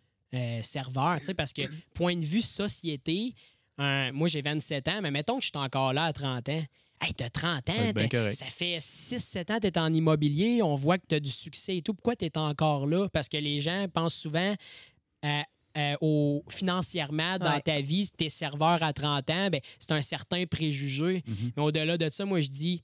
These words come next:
Speaker 1: because I love it.
Speaker 3: Mm.
Speaker 1: C'est tout.
Speaker 3: Ouais.
Speaker 1: Après ça, la personne avait comme « ah, t'aimes ça ?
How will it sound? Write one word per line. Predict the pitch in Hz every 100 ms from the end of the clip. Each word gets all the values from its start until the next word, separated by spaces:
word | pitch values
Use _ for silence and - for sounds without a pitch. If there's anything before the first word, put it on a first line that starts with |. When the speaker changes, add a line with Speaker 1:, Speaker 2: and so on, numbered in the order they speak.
| -
Speaker 1:
because | 139 - 151 147 -
I | 135 131
love | 131 139 143 135
it. | 131 - - -
Speaker 3:
Mm. | 180 170 -
Speaker 1:
C'est | 151
tout. | 131 147 - _ _ _ _ _ _ _
Speaker 3:
Ouais. | 147
Speaker 1:
Après | 139 151
ça, | 151 196
la | 160
personne | 156 147 180
avait | 156
comme « | 151 143 -
ah, | 185 180 - _
t'aimes | - 123
ça ? | 147